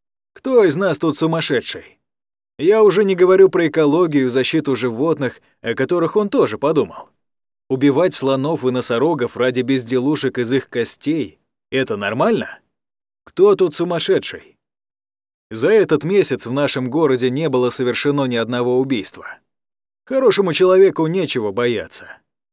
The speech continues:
А каждый потенциальный преступник теперь чувствует на себе его взгляд. Меня спрашивали о Боге. И да,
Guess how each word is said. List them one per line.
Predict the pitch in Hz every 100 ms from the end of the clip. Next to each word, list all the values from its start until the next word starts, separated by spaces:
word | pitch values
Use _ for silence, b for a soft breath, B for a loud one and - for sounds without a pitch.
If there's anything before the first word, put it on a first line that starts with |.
| _
А | - 202
каждый | - 175 185 190
потенциальный | 185 165 165 147 165 170 151
преступник | 143 147 131 196 214 113 85 -
теперь | 117 220 190
чувствует | 220 214 - 185 160
на | 170
себе | 160 156 151
его | 139 139
взгляд. | 113 113 90 - - _ _ _ _ _ _
Меня | 110 127 139
спрашивали | 127 - 135 - 120 123
о | 123
Боге. | 135 123 98 - _ _ _ _ _ -
И | 190 196
да, | 196 196 104 -